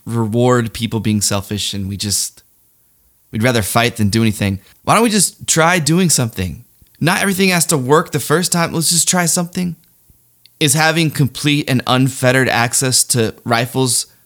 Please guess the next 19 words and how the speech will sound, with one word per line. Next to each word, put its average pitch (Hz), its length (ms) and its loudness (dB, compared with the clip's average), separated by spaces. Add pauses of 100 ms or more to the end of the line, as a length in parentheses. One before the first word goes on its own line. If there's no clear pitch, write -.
(240)
more 139 220 2
important 143 440 0
than 117 360 0 (720)
kids 147 260 0
having 131 300 2
complete 131 400 -2
and 127 120 -2
unfettered 139 460 0
access 131 400 -2
to 123 240 -2 (260)
not 120 240 -2
being 143 220 2
worried 131 160 2
about 139 200 0
getting 131 220 0
shot 135 300 2
in 139 60 -4
school? 151 480 -2 (880)
I, 143 160 -2